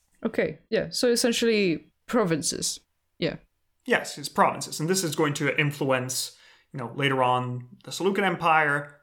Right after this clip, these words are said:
Speaker 2: then the Romans,
Speaker 1: Mm-hmm.
Speaker 2: then the British Empire and friends.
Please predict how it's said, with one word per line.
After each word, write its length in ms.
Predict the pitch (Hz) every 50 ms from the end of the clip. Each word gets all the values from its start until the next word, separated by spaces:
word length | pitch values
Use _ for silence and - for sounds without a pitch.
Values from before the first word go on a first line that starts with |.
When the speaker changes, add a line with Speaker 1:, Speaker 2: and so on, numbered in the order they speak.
| _ _
Speaker 2:
then 160 | - - -
the 80 | - -
Romans, 720 | 143 156 160 165 156 151 147 143 143 147 147 - - -
Speaker 1:
Mm-hmm. 300 | 190 190 160 170 151 147 -
Speaker 2:
then 420 | - 123 113 110 113 113 117 120 - _ _ _ _ _ _ _ _
the 80 | - 165
British 400 | 147 143 131 127 120 117 - -
Empire 640 | 107 104 - - 123 - - - - 123 127 - _ _ _ -
and 140 | - - 139
friends. 560 | - - - - - - - 147 - -